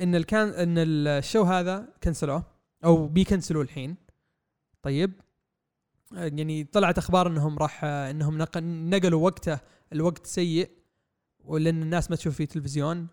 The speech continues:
لأنه أصلًا راح يتكنسل. واللي يضحك، الشيء الثاني اللي يضحك واللي يقهر، السبب إنهم أخذوا ذا المسلسل لأنه شغال، اللي، اللي دفع فلوس إنتاج المسلسل ما هم نفس القناة.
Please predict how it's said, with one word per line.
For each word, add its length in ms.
لأنه 300
أصلًا 200
راح 140
يتكنسل. 440
واللي 200
يضحك، 600
الشيء 220
الثاني 600
اللي 160
يضحك 460
واللي 200
يقهر، 360
السبب 580
إنهم 340
أخذوا 300
ذا 100
المسلسل 420
لأنه 220
شغال، 520
اللي، 400
اللي 180
دفع 280
فلوس 320
إنتاج 360
المسلسل 520
ما 180
هم 240
نفس 240
القناة. 640